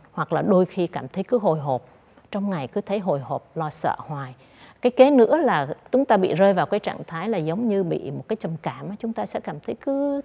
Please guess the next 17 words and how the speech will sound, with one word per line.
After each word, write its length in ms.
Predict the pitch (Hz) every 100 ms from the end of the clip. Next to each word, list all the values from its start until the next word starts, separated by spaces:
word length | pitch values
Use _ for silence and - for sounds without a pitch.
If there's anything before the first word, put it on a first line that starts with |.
| -
đói 380 | 196 190 240 277
ăn 180 | 208 214
ngon 240 | 208 208
miệng, 180 | 185 147
tại 160 | - -
chúng 160 | 247
ta 100 | 240
thấy 160 | 214 262
mệt 220 | 240 175 -
mà, 180 | 175 165 - - -
nên 120 | 208
chúng 120 | 214
ta 120 | 226
cảm 220 | 214 143 147
thấy 120 | 185
ăn 280 | 196 196 185
nhiều, 340 | 175 160